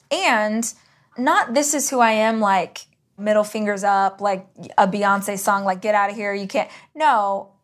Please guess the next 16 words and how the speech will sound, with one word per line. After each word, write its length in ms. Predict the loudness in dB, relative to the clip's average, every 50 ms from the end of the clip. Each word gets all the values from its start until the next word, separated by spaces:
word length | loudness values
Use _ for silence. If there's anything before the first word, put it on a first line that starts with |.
| _ _ 0
like, 260 | 0 0 0 -2 -16 _ _ -4
I 560 | 0 2 2 4 4 2 2 0 -2 -4 -8 -14 _ -2
am 300 | 0 2 2 2 0 -2
going 480 | 0 0 2 2 2 0 0 -2 -4 -6
to 160 | -6 -6 -6
be 500 | -6 -6 -6 -6 -8 -8 -8 -12 -14 -16 _ _ _ _ _ _ _ _ _ _ _ _
so 440 | -8 -8 -6 -2 2 2 2 2 2
full 260 | -2 -2 -2 0 0
of 100 | 0 0
love 200 | 0 0 0 0 -2
with 140 | -4 -6
myself 560 | -4 -4 -4 -4 -2 0 2 2 2 0 -2 -4
that 120 | -4 -4
I 80 | -4 -6
don't 520 | -6 -4 0 0 2 2 0 -4 -8 -8
need 600 | -8 -8 -8 -8 -8 -10 -12 -12 -14 -16 -18 -20